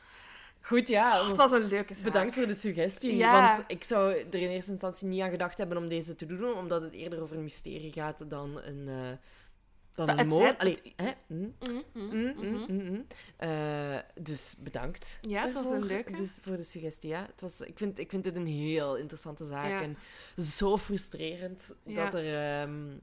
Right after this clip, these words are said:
Speaker 1: ja, geen, geen oplossing voor is. Maar blijf ons vooral, eh, zaken doorsturen, because, eh, you ask, we deliver, hè.
Speaker 2: Ja.
Speaker 1: <laughs> Dus
Speaker 2: Daarvoor zijn we er.
Speaker 1: Daarvoor zijn we er, inderdaad.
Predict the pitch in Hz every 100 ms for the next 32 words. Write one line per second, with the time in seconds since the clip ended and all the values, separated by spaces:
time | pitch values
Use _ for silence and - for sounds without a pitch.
0 | - - 202 175 160 160 156 156 156 -
1 | 180 170 185 165 175 185 - - - -
2 | 175 160 180 196 180 190 170 160 165 -
3 | 143 139 135 151 - 143 143 170 - 196
4 | 156 170 165 151 160 151 - 151 143 139
5 | 156 - 165 190 - 190 156 156 180 185
6 | 196 220 208 208 - - 196 - - 262
7 | 247 - 226 269 285 - 202 254 220 165
8 | 311 277 247 - 240 226 220 208 190 190
9 | 185 165 156 190